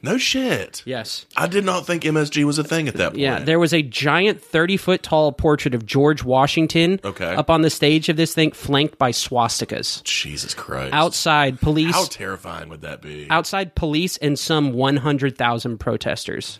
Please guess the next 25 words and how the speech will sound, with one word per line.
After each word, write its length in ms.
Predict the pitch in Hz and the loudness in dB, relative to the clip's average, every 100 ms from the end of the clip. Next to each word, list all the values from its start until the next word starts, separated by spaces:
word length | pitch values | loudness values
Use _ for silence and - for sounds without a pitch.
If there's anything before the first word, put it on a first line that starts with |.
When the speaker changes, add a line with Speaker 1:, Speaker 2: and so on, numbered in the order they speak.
| _ | _
Speaker 2:
were 100 | 95 | -2
outside. 440 | 80 80 - 67 85 | 0 0 0 -2 -4
Speaker 1:
Jesus. 680 | 87 87 80 76 69 - - _ _ _ _ - | -8 -10 -10 -10 -12 -12 -14 _ _ _ _ -10
Speaker 2:
You 140 | 160 214 | -6 -2
can 100 | 233 | 0
see 180 | - 151 | 4 4
video 420 | 123 127 113 107 | 6 6 6 4
of 80 | 104 | 0
it. 140 | 82 - | -4 -2
It's 140 | - | -2
pretty 340 | - 160 139 | 2 2 2
fucking 320 | 113 139 123 107 | -2 -4 -4 -6
intense. 500 | 101 90 82 - - | -8 -8 -8 -10 -4
Speaker 1:
When 140 | 202 | -2
did 100 | 370 | 0
they 100 | 370 | 0
build 260 | 269 214 185 | 2 2 2
Madison 320 | 180 180 165 | -4 -4 -12
Square 220 | - 160 | -10 -10
Garden? 260 | 160 - 120 | -8 -8 -2
Speaker 2:
I 160 | 156 | 0
don't 300 | 151 147 147 | 2 2 2
know. 200 | 139 117 - _ _ _ - | 0 -4 -8 _ _ _ -6
Not 120 | 107 | -6
sure. 280 | - 95 | -4 -6